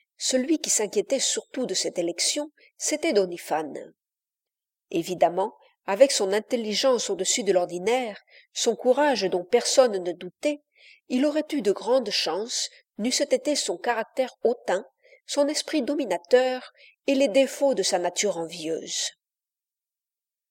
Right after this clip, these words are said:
Cependant, soit qu'il se crût assuré de succéder à Gordon, soit que sa vanité l'empêcha de quémander des voix, il affecta de se tenir à l'écart.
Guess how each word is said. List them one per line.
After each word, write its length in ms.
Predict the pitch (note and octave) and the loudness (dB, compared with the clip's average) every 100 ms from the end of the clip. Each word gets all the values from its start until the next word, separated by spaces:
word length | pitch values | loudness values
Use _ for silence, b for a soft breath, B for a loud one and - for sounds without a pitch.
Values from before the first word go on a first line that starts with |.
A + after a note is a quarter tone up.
| _ | _
Cependant, 760 | - - A#3 G3+ F#3 F3 G#3+ - _ _ - | -2 -2 0 0 2 2 0 -8 _ _ -6
soit 260 | - D#4 | 4 6
qu'il 200 | D#4+ A3 | 6 0
se 120 | - | 0
crût 240 | G#3+ - B3+ | -2 -2 0
assuré 420 | G3 - - F#3+ A#3 | 2 2 0 4 4
de 100 | F3+ | 4
succéder 520 | - A3 - F3 G#3+ | -2 0 0 2 2
à 80 | F#3 | 0
Gordon, 640 | F3 F3 E3+ A#3+ G#3+ E3+ - b b b | 0 -2 0 0 0 -6 -10 b b b
soit 300 | - - C#4+ | 2 4 4
que 160 | B3+ | 4
sa 160 | - F#3+ | -2 0
vanité 460 | G3+ A3 G#3 C4 | 0 0 4 6
l'empêcha 580 | A3+ F#3+ F#3+ G#3+ - B3 | 6 6 2 0 2 0
de 120 | F3+ | 0
quémander 440 | E3+ A3+ G3+ F#3+ G3+ | 0 0 2 0 0
des 140 | F3 | -2
voix, 360 | E3 F#3 C4+ - _ B B B | -2 -2 -2 -4 _ B B B
il 120 | B3+ | -2
affecta 420 | E4 E4+ C4+ D#4+ C#4 | 0 0 -2 0 0
de 80 | |
se 120 | A#3+ F#3+ | 0 -2
tenir 380 | - F#3 F#3+ | -4 -4 -2
à 60 | F3+ | -2
l'écart. 680 | F3 F3 F3+ C#3 D3 - | -2 -2 -2 -2 -8 -14